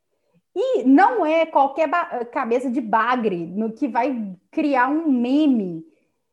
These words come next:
e que vai postar alguma coisa que vai solucionar, é,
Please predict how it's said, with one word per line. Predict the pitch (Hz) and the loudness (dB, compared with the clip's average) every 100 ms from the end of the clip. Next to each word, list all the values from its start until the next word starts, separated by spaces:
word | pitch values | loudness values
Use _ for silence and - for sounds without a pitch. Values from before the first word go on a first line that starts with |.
| _ _ _ _ _ | _ _ _ _ _
e | 311 | -8
que | 311 370 | 0 0
vai | 277 277 277 | 2 0 0
postar | 262 254 - | -2 -2 0
alguma | 226 214 214 190 | 0 0 -4 -8
coisa | 247 254 277 240 | -6 -4 -4 -4
que | 254 | -6
vai | 285 330 | -2 -4
solucionar, | 330 403 381 392 392 440 453 311 277 339 403 269 220 185 | -2 -2 0 -2 -4 -6 -4 -4 -4 -4 -4 -6 -6 -8
é, | - 226 214 202 180 170 - | -6 -6 -4 -4 -4 -6 -8